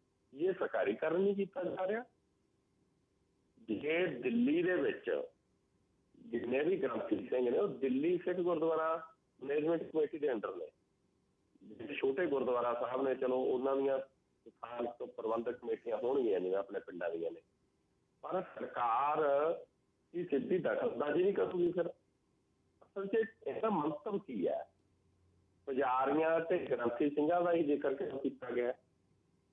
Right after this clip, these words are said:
ਜਿਹੜੇ ਮੌਲਵੀ ਨੇ, ਉਹਨਾਂ ਦਾ ਕਿਉਂ ਨਹੀਂ ਕੀਤਾ ਗਿਆ? ਜਿਹੜੇ ਬੋਧੀਆਂ ਦੇ ਨੇ, ਉਹਨਾਂ ਦਾ ਕਿਉਂ ਨਹੀਂ ਕੀਤਾ ਗਿਆ? ਅਸਲ, ਅਸਲ ਪਰਪਸ ਇਹਨਾਂ ਦਾ ਹੈ ਜੋ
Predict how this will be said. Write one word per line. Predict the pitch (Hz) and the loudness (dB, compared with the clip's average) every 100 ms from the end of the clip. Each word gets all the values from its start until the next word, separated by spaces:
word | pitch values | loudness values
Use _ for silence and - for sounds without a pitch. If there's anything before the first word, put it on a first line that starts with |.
| _ _ 117 | _ _ -4
ਜਿਹੜੇ | 120 - | -2 0
ਮੌਲਵੀ | 123 104 107 110 131 | 0 2 4 4 4
ਨੇ, | 147 | 4
ਉਹਨਾਂ | 147 170 | 4 4
ਦਾ | 180 | 2
ਕਿਉਂ | 170 147 | 2 2
ਨਹੀਂ | 160 | 2
ਕੀਤਾ | 147 139 135 | 0 -4 -4
ਗਿਆ? | 127 - - _ _ _ _ _ _ _ _ _ _ _ _ _ _ _ - | -2 -2 -6 _ _ _ _ _ _ _ _ _ _ _ _ _ _ _ -20
ਜਿਹੜੇ | 107 - 139 | -12 -4 -2
ਬੋਧੀਆਂ | 139 123 123 117 156 165 156 | 2 2 2 0 0 2 2
ਦੇ | 147 | 4
ਨੇ, | 135 120 127 | 4 4 2
ਉਹਨਾਂ | - 131 143 160 | 0 2 2 2
ਦਾ | 170 | 0
ਕਿਉਂ | 151 151 | 2 2
ਨਹੀਂ | 156 | 2
ਕੀਤਾ | 151 135 123 | 0 -2 -2
ਗਿਆ? | 120 120 - - _ _ - - | 0 -2 -2 -8 _ _ -14 -8
ਅਸਲ, | - - 370 - - | -2 0 0 -2 -12
ਅਸਲ | - 208 190 | -4 0 0
ਪਰਪਸ | 185 - - 110 | 0 -2 0 2
ਇਹਨਾਂ | 107 107 | 2 2
ਦਾ | 113 | 2
ਹੈ | 104 82 85 | 0 2 2
ਜੋ | - 98 110 - | 2 0 -2 -4